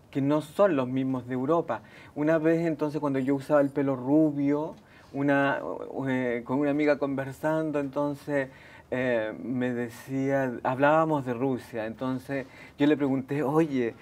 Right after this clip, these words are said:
con este rubio, ¿ya pasaré piola en Rusia?" <laughs>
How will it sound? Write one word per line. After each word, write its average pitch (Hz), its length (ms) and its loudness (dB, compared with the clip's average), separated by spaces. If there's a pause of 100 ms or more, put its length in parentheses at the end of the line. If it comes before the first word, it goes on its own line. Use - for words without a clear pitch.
(200)
con 143 160 4
este 151 280 2
rubio, 127 880 0 (480)
¿ya 135 380 0 (220)
pasaré 143 500 4 (260)
piola 165 360 4
en 123 160 -2
Rusia?" 147 640 0
<laughs> - 80 -6